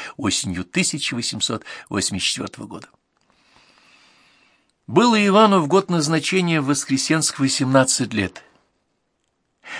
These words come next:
В его возрасте и много позже ни Александр и Николай, ни Мария и Михаил не помышляли о том, чтобы быть постоянными вкладчиками в семейный котел. В последующие годы, служа в мещанском училище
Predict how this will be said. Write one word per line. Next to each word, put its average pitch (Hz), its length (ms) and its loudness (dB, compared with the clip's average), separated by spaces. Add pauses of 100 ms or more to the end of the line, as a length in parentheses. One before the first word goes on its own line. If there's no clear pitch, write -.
В - 60 -6
его 113 280 4
возрасте 107 600 2 (200)
и - 60 -8
много 147 280 -2
позже 127 440 2 (340)
ни - 140 -8
Александр 135 720 2 (140)
и 110 100 -6
Николай, 98 600 0
ни 104 140 -4
Мария 117 340 2
и 113 40 2
Михаил 113 380 0 (240)
не 110 100 -4
помышляли 113 560 0
о 107 80 2
том, 104 180 -4
чтобы 95 200 -6
быть 101 180 -4 (220)
постоянными 107 480 0
вкладчиками 104 760 0
в 90 80 -6
семейный 92 380 -2
котел. 98 340 -10 (1400)
В - 100 -20
последующие 123 800 0
годы, 104 320 -2
служа 101 420 -2
в 98 40 -2
мещанском 101 600 -2
училище 98 600 -4